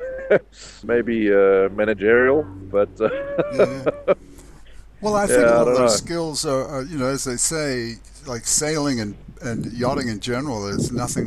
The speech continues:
Speaker 2: but, um, uh, life lessons, you know, dealing with,
Speaker 1: Oh,
Speaker 2: uh,
Speaker 1: exactly.
Speaker 2: you know,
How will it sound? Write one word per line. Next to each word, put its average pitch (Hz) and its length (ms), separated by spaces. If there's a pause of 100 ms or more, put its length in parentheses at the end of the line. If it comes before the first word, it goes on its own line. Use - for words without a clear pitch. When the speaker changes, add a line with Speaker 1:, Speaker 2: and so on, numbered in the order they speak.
(100)
Speaker 2:
but, - 420
um, 98 520 (220)
uh, 98 180
life 127 340
lessons, 92 540
you 110 80
know, 95 260 (600)
dealing 107 420
with, - 360
Speaker 1:
Oh, 143 100
Speaker 2:
uh, 127 80
Speaker 1:
exactly. 101 540 (260)
Speaker 2:
you 117 100
know, 92 160